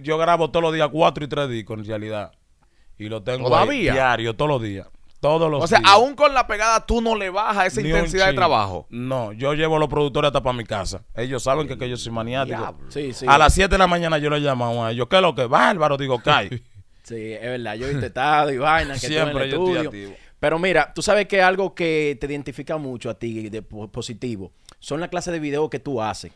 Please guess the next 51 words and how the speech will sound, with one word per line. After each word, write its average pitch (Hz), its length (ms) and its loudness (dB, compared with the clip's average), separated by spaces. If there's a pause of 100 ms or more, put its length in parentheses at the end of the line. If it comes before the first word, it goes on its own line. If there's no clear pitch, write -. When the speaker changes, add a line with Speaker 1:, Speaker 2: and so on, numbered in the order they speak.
(120)
Speaker 3:
que 113 100 -10
son 127 140 -8
unos 160 200 -6
videos 156 340 -2
pintorescos 135 480 -8
que 120 100 -8
te 107 80 -12
podemos 135 360 -8
ver 143 200 -4
y 120 40 -10
que 120 240 -10
en 110 120 -16
una 139 140 -8
casa 143 200 -8
de 107 100 -8
zinc, 190 380 -8
en, 127 160 -12 (140)
subido, 165 440 0 (100)
Speaker 1:
Una - 40 2
locura. 104 440 -8 (320)
Speaker 3:
grabando 170 800 4
en 151 60 0
Speaker 2:
Bajo 170 60 -4
Speaker 3:
una 175 180 -2
Speaker 2:
piña. - 0 - (120)
Speaker 3:
caja, 170 640 6
normal. 143 640 -2 (400)
Pero 196 220 4
vemos 190 340 2
que 156 100 0
en 151 100 -2
esta 170 180 -4
canción, 151 440 -4
Empatillado, 131 520 -2
te 123 120 -10
fuiste 123 220 -8
para 147 160 -2
la 139 60 -12
cuarenta 139 340 -4
y 117 80 -6
dos, 131 220 -4
con 117 120 -8
los 110 100 -12
colores 135 340 -4
de 139 40 -4
la 135 60 -6
cuarenta 117 300 -10
y - 20 -14
dos, 139 260 -4
el 120 120 -8
fronteo, 135 640 -4